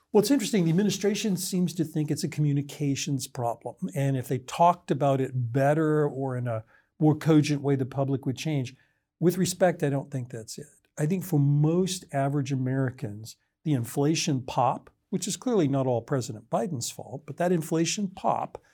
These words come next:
happened in large part on his watch. And that has affected real wages. It has affected the purchasing power of, uh, almost every American.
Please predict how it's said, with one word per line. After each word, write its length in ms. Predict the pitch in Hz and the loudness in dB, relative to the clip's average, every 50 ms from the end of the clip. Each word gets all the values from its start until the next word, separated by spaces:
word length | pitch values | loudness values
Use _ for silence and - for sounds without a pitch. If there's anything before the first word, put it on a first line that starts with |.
| _ _ _ _ _ _ | _ _ _ _ _ _
happened 440 | - 156 160 165 165 185 170 165 160 | 0 2 2 2 2 -2 0 0 0
in 120 | 147 139 | 0 2
large 320 | 143 139 139 139 139 - | 2 2 0 0 -2 -4
part 240 | - 147 135 131 131 | -4 -4 -2 -2 -2
on 100 | 120 120 | -4 -6
his 320 | 123 110 - 131 117 - - | -6 -6 -6 -6 -6 -6 -6
watch. 500 | 120 127 113 - - - _ - - - _ _ _ _ _ _ | -6 -6 -6 -6 -8 -14 _ -18 -18 -18 _ _ _ _ _ _
And 140 | 139 135 139 | -4 0 0
that 140 | 139 135 139 | 2 2 2
has 160 | 135 117 123 | 0 0 -2
affected 460 | 120 - - 135 123 127 - 131 107 | -6 -4 -2 -2 -2 -2 -4 -6 -4
real 220 | 110 123 120 107 | -2 -2 -2 -2
wages. 680 | 104 101 104 110 117 127 143 220 269 285 277 277 - - _ _ _ _ _ _ _ | -4 -4 -6 -6 -6 -4 -4 -4 -4 -4 -6 -8 -12 -12 _ _ _ _ _ _ _
It 80 | 139 | -4
has 160 | 131 131 123 120 | -2 -2 -2 -4
affected 400 | 120 - - 127 120 123 - 113 | -6 -4 -4 -6 -6 -6 -8 -10
the 60 | 110 | -10
purchasing 580 | - - 147 151 156 156 156 143 165 165 151 | -4 -2 0 0 0 -2 -6 -4 -4 -4 -4
power 500 | 156 - 143 143 139 139 139 139 139 139 | -4 -4 -4 -4 -2 -2 -2 -2 -2 -2
of, 300 | 139 - 131 120 117 120 - _ _ 131 | -4 -4 -6 -6 -6 -10 -14 _ _ -10
uh, 200 | 120 117 117 - | -10 -10 -8 -4
almost 360 | - 170 214 185 143 - - | -2 0 0 0 -2 -4 -4
every 300 | 143 135 120 131 123 120 | -4 -4 -2 -2 -4 -2
American. 640 | 120 120 127 139 151 156 151 156 - 117 110 123 | -2 -2 -2 0 0 -2 -2 -4 -6 -6 -6 -6